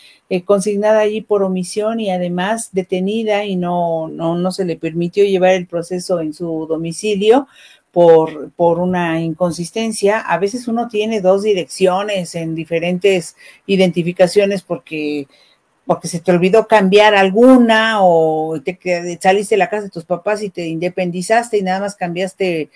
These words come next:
una dirección y otra, ¿no? Ve tú a saber, o te quedaste con las dos <laughs> licencias, ¿no? O, o, o con las dos credenciales de lector, ve tú a saber. Este, pero es la única y de ahí en fuera no se habla de nadie más, ¿eh?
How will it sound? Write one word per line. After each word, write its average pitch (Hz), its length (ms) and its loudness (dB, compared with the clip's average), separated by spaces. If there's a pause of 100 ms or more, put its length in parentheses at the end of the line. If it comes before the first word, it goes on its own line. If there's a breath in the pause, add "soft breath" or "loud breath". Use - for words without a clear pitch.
(220 soft breath)
una 208 160 2
dirección 196 440 0
y 208 60 -2
otra, 208 340 0
¿no? 196 200 0
Ve 220 120 0
tú 226 120 -4
a 220 40 -4
saber, 214 400 -2
o 190 80 -4
te 180 120 -12
quedaste 196 360 -2
con 175 160 0
las 170 140 0
dos 220 200 4
<laughs> - 20 -2
licencias, 247 760 2
¿no? 269 280 0 (340 soft breath)
O, 185 240 0
o, 180 120 4
o 170 200 4
con 185 140 2
las 175 120 0
dos 202 140 -4
credenciales 190 520 -4
de 180 100 -4
lector, 170 280 -2
ve 208 140 -2
tú 226 80 -6
a 226 60 -4
saber. 208 400 -2 (920 loud breath)
Este, 185 1080 4
pero 202 160 6
es 262 80 2
la 247 120 4
única 359 480 0
y 294 140 0
de 277 80 4
ahí 339 160 0
en 330 100 -6
fuera 359 300 -2
no 330 160 -4
se 330 100 -6
habla 349 200 -4
de 254 100 -4
nadie 262 320 -6
más, 339 320 -6
¿eh? 330 100 -6